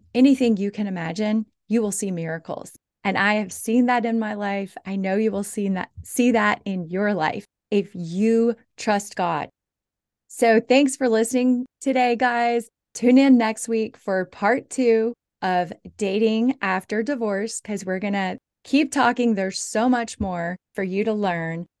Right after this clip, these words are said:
but it's really important that you catch this glimpse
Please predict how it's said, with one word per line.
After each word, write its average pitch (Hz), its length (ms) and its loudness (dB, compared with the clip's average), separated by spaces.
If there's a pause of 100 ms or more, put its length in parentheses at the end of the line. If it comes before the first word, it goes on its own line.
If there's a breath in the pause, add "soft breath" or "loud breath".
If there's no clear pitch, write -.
(160)
but 220 160 0
it's 226 300 -4
really 277 320 2
important 185 640 -4 (100)
that 196 300 -6
you 214 100 -6
catch - 520 -10
this 233 300 -4 (240)
glimpse 202 720 -4